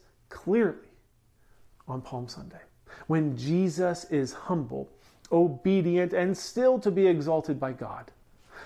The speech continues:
Life as a disciple of Jesus begins as John the Baptist did, and our two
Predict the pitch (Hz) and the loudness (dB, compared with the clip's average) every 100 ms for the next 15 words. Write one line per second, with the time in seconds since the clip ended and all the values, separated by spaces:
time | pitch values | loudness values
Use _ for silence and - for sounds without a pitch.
0 | - - 143 175 196 208 208 - - - | -16 -10 -4 -2 0 -2 -6 -18 -20 -20
1 | _ - 185 214 202 190 - 190 202 196 | _ -6 -2 0 2 0 0 2 2 2
2 | 180 170 131 190 180 139 - - _ - | 0 0 0 -2 0 -2 -8 -18 _ -20
3 | - - - 185 156 202 208 165 170 139 | -20 -18 -4 -2 4 4 4 2 0 0
4 | 165 175 180 165 156 160 175 - 110 - | -2 0 -2 0 -2 -2 -6 -6 -12 -14
5 | - - _ - - - 156 165 175 180 | -20 -20 _ -20 -10 -2 0 2 0 0
6 | 156 160 160 160 | 2 4 2 -2